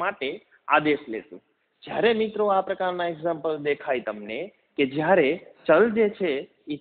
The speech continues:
છેદમાં હોય ત્યારે એને અંશમાં લેવા માટે થઈ અને આપણે આદેશ લેશું. તો આવો મિત્રો, પ્રથમ એક્ઝામ્પલના પે-, પહેલા પેટા પ્રશ્નની રકમ આપણને કંઈક આવા સ્વરૂપે આપેલી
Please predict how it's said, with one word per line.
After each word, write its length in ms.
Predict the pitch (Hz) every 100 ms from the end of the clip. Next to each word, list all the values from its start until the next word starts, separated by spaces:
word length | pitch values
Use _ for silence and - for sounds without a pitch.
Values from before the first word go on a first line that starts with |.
| -
છેદમાં 460 | 180 202 220 160 113
હોય 180 | 113 139 -
ત્યારે 240 | 151 175 196
એને 140 | 202 180
અંશમાં 420 | 160 175 220 233 175
લેવા 260 | 170 170 165
માટે 200 | 143 165 165
થઈ 160 | 196 131 - _ 139
અને 120 | 143
આપણે 360 | - 131 165 - 127
આદેશ 260 | 147 127 - 104
લેશું. 280 | - - _ _ _ -
તો 20 |
આવો 160 | 147 185 185
મિત્રો, 220 | 175 185 180
પ્રથમ 280 | 151 151 190 175
એક્ઝામ્પલના 680 | 175 170 175 175 175 175 175 -
પે-, 180 | 139 135 _ _
પહેલા 280 | 147 156 190 190
પેટા 220 | 185 180
પ્રશ્નની 380 | 180 - 180 170
રકમ 260 | 185 156 143
આપણને 340 | 151 160 160
કંઈક 200 | 165 175 -
આવા 380 | 139 160 175
સ્વરૂપે 280 | - 135 -
આપેલી 420 | 104 - 110 151